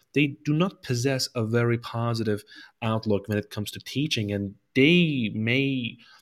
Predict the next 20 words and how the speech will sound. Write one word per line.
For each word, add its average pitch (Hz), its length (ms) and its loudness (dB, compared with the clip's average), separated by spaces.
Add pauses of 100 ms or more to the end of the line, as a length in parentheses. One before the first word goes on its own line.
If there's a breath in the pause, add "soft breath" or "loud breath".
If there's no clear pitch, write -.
(120 soft breath)
somehow 127 480 -2
be 113 240 0
energy 120 440 2
drainers 113 720 -2
who 110 120 -2
can 110 200 -4
simply 110 760 -2 (640 soft breath)
devastate 120 1040 2 (120)
and 95 520 -4
deplete 120 960 0
your, 107 380 0 (400 loud breath)
uh, 101 220 -2
enthusiasm, 110 1000 2
and 170 160 0
they 175 100 4
can 151 220 0
do 127 180 2
it 123 80 0
so 123 280 4
well 104 760 2